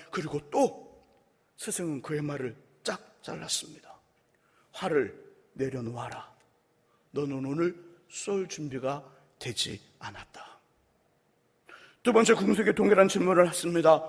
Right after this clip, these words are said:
"무엇이 보이느냐?" "네, 선생님, 관역 중앙에 있는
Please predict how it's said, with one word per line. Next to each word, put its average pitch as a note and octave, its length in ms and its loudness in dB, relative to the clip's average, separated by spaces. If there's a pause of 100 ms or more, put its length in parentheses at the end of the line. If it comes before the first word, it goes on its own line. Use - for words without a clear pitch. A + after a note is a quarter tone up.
(340)
"무엇이 C3+ 500 -6
보이느냐?" C3+ 600 -8 (640)
"네, D#3 80 -4
선생님, D#3 580 -2 (640)
관역 - 1040 -2
중앙에 E3 520 0
있는 C#3+ 340 0